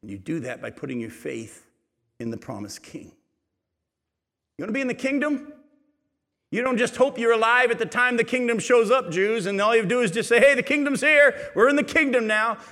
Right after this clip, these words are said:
It's not, it's not entered into that way. It's not like, "Look, look, here it is." It's within you. Now, that doesn't mean that it's not gonna be a literal kingdom, as you're gonna see. We won't have time tonight to get into it, 'cause I'm gonna end on right before that. When we come back together in a couple weeks,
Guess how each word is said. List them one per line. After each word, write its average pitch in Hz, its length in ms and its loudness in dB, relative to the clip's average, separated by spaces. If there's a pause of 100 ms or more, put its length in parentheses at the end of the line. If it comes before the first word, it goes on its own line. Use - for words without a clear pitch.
(100)
It's - 160 -6
not, 175 400 -6
it's 160 120 -10
not 170 140 -6
entered 160 260 -6
into 170 200 -8
that 117 200 -8
way. 107 200 -10
It's 113 120 -10
not 156 200 -6
like, 139 180 -4
"Look, 214 180 -2
look, 156 200 -6
here 175 100 -2
it 151 80 -2
is." 139 160 -6 (220)
It's 117 160 -10
within 127 320 -6
you. 101 160 -16 (560)
Now, 143 80 -12
that 175 160 -2
doesn't 254 320 -2
mean 196 140 -4
that 165 120 -2
it's 165 140 -8
not 160 180 -8
gonna 151 160 -4
be 147 80 -4
a 151 60 0
literal 151 320 -2
kingdom, 156 340 -6
as 113 100 -6
you're 143 120 -4
gonna 139 160 -6
see. 139 180 -8
We 120 80 -6
won't 147 180 -6
have 139 140 -10
time 160 240 -10
tonight 151 320 -10
to 135 80 -10
get 131 160 -8
into 156 220 -6
it, 165 100 -8 (220)
'cause 117 100 -10
I'm 143 80 -2
gonna 135 200 -6 (120)
end 139 220 -2
on 127 180 -4
right 143 460 -6
before 135 300 -6
that. 135 300 -6
When 117 120 -10
we 120 80 -10
come 151 160 -6
back 143 180 -6
together 131 300 -6
in 123 60 -10
a - 20 -16
couple 135 200 -8
weeks, 135 300 -8